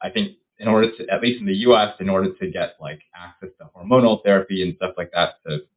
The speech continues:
sort of, for transgender people to get gender affirming care, I think that the official diagnosis is called gender dysphoria. Um, and so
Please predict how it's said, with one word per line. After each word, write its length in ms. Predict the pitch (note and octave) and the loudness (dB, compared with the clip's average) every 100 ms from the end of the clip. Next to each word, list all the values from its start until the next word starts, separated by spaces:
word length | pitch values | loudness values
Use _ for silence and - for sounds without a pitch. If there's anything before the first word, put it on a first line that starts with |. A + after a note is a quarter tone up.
| _ _ | _ _
sort 120 | E2+ | -2
of, 160 | D#2+ D#2 _ _ _ _ _ _ _ | -2 -4 _ _ _ _ _ _ _
for 260 | F#2 E2 - | 2 2 2
transgender 480 | F#2+ F2 E2+ E2+ F2 | 0 2 2 0 -2
people 260 | - F2 - F2 | -6 -4 -4 -2
to 80 | |
get 240 | E2+ E2+ - _ - | -2 -2 -2 _ -2
gender 300 | F2+ F2 E2+ | 0 0 -2
affirming 320 | E2+ E2 D#2+ | -2 -2 -2
care, 360 | F#2 E2+ E2 - _ _ | 0 0 0 -4 _ _
I 60 | G2 | 0
think 180 | G2+ | 0
that 120 | - - _ _ _ | 0 -16 _ _ _
the 240 | E2 D2+ C#2+ _ _ | -4 -4 -6 _ _
official 380 | - - F#2+ | 0 2 2
diagnosis 520 | F2 E2+ E2 E2 E2+ E2 | 4 4 4 0 -2 -8
is 200 | - _ - | -20 _ -8
called 220 | E2+ D#2+ | -6 0
gender 340 | E2+ F#2 F#2+ | 0 2 2
dysphoria. 800 | G2 - - G2+ G#2 G#2+ A2 A#2 - _ _ _ | 2 0 -4 -14 -8 -4 -4 -8 -18 _ _ _
Um, 420 | F#2 F2 E2 E2 _ _ _ | -4 -4 -4 -8 _ _ _
and 220 | F#2 F#2+ - | -2 0 2
so 360 | F#2 E2+ E2 | 4 4 0